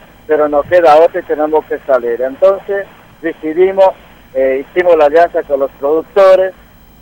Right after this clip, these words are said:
que realmente fue una alianza muy buena, y bueno, eh, hacer yerba pasa ayer en Buenos Aires para que alguien tome carta en el asunto y que vea que no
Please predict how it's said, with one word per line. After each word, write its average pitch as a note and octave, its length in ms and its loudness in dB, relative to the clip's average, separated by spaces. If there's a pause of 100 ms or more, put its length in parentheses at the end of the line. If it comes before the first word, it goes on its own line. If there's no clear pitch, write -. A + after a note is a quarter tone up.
(240)
que C3+ 100 -6
realmente D3 580 0
fue C#3+ 160 -6
una C#3+ 120 -2
alianza D3 400 -4
muy C3 180 -6
buena, F#3+ 320 -8
y C#3 40 -6
bueno, E3 380 -4 (440)
eh, A#2+ 380 -2 (160)
hacer F3 400 -2
yerba D3 240 0
pasa D#3+ 320 -2
ayer E3 220 0
en D3+ 100 -2
Buenos C#3+ 320 -2
Aires G3+ 300 0
para C3+ 220 2
que C#3 160 -4
alguien D#3+ 520 2 (440)
tome E3+ 280 0
carta E3 320 0
en D3+ 80 -6
el C#3 120 -4
asunto E3 600 -6 (340)
y C#3 100 -16
que C#3 200 -6
vea E3 380 0 (360)
que D#3+ 100 -4
no F#3 160 0